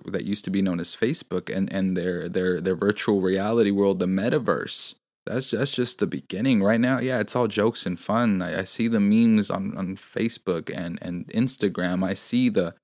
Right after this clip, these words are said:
the funny videos of people, you know, who are in the virtual, in the V R world, and they, and they hit the wall, and it's funny right now.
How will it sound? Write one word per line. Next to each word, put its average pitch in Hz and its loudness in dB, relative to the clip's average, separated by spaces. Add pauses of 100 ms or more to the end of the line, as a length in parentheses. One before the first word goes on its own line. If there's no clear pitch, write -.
(200)
the 87 -2
funny 113 4
videos 107 4
of 92 -4
people, 101 0
you 101 0
know, 95 4
who 95 4
are 95 6
in 95 2
the - -2
virtual, 107 2 (160)
in 98 2
the 98 2
V 120 2
R 123 2
world, 101 2
and 98 2
they, 95 0
and 92 -2
they 92 0
hit - -2
the 117 2
wall, 117 4
and 110 6
it's 104 0
funny 165 0
right 104 0
now. 113 -6